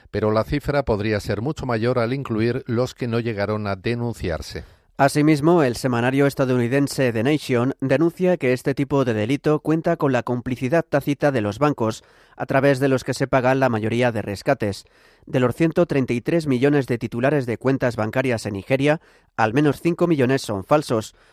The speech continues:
Speaker 2: pues se abren con documentos de identidad pertenecientes a personas fallecidas.
Speaker 1: Más temas. El Papa Francisco ha reivindicado la necesidad de una reforma litúrgica necesaria, a su juicio, para reformar la Iglesia Católica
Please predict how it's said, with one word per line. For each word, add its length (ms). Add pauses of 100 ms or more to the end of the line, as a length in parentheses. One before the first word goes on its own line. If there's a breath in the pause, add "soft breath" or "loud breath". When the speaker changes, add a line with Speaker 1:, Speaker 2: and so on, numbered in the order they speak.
(120)
Speaker 2:
pues 160
se 100
abren 240
con 180
documentos 560
de 80
identidad 520
pertenecientes 840
a 120
personas 460
fallecidas. 760
Speaker 1:
Más 280
temas. 400
El 240
Papa 340
Francisco 640
ha 40
reivindicado 680
la 120
necesidad 680
de 120
una 220
reforma 480
litúrgica 720
necesaria, 720
a 20
su 180
juicio, 480
para 340
reformar 760
la 180
Iglesia 480
Católica 600